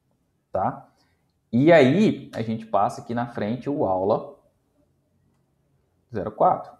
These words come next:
Uma coisa importante, se não usar o A, a opção menos A,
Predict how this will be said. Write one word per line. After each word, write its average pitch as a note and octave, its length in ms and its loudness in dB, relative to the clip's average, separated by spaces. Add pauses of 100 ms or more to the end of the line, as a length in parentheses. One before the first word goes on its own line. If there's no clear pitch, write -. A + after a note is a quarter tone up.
(560)
Uma B2+ 200 4
coisa D3+ 200 2
importante, - 880 0 (440)
se - 340 -4
não A#3 320 2
usar B2+ 720 2
o D3 260 4
A, D#3 460 2 (1300)
a - 100 -4
opção A2 320 -2
menos A#2 440 -4
A, D3+ 440 0